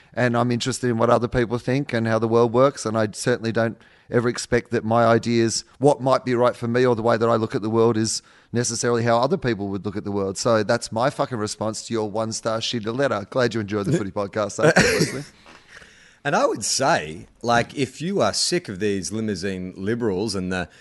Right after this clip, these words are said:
Speaker 2: and the liberal mainstream media, then this is the podcast for you. We were post-truth before post-truth was a thing. If you want fucking, like, poorly researched information delivered by two ranting idiots, then this is the show for you. We should be right up your alley.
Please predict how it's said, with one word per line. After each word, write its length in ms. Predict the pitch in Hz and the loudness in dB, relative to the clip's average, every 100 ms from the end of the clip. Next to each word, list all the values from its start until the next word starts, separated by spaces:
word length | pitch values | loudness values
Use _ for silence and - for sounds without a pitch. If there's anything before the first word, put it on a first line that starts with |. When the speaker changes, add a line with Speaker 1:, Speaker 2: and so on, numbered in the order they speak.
| _ 98 | _ -6
Speaker 2:
and 160 | 98 | -4
the 80 | 95 | -2
liberal 480 | 104 98 101 95 95 | -2 -2 -2 -2 -6
mainstream 640 | 98 104 104 - 107 101 95 | -4 -2 -2 -4 -4 -4 -4
media, 420 | 104 151 107 90 | -4 -2 -4 -4
then 320 | 92 107 104 - _ _ _ | -4 -2 -2 -6 _ _ _
this 180 | 175 247 | -2 -2
is 80 | 226 | -2
the 100 | 196 | -4
podcast 640 | - 139 - 123 107 - | -4 -6 -2 0 0 -2
for 80 | 110 | -4
you. 240 | 170 147 | 0 2
We 160 | 127 233 | 4 4
were 160 | 240 | 4
post-truth 960 | - - 143 - - - 139 127 - - _ _ _ | 2 0 0 0 -6 -4 0 0 -2 -12 _ _ _
before 340 | 143 - 139 | -6 0 0
post-truth 640 | - 147 127 - 131 117 - | 2 0 0 0 0 0 -2
was 140 | 113 | -6
a 80 | 104 | -6
thing. 440 | - 147 185 107 - - - | -2 0 0 -2 -8 -12 -8
If 140 | - | 0
you 100 | 269 | 2
want 220 | 233 143 | 4 2
fucking, 420 | 131 139 - 120 110 | 2 -2 0 -2 2
like, 260 | 104 107 - _ _ _ | 0 0 -4 _ _ _
poorly 320 | - 170 147 | 2 4 4
researched 640 | 113 123 143 - 127 113 - | 2 2 2 2 4 2 0
information 840 | 127 - 113 117 175 - 113 104 | -6 -2 0 2 0 0 -2 0
delivered 380 | 113 120 117 104 | 0 0 -2 0
by 160 | 110 | -2
two 240 | 107 139 113 | 0 -2 -2
ranting 460 | 92 110 123 104 | -2 -2 -2 -2
idiots, 520 | 107 175 113 92 - - _ _ | -2 -2 -2 -2 -4 -4 _ _
then 160 | 147 | 2
this 120 | 196 214 | 2 2
is 120 | 156 | 0
the 120 | 143 | -2
show 240 | - 127 117 | 2 2 2
for 100 | 117 | 0
you. 220 | 139 202 | 0 0
We 120 | 190 | 2
should 200 | 269 - | 0 0
be 100 | 127 | -2
right 240 | 113 120 113 | 0 2 0
up 120 | 107 | -2
your 180 | 104 95 | -2 -2
alley. 380 | 151 143 71 | -2 -4 -8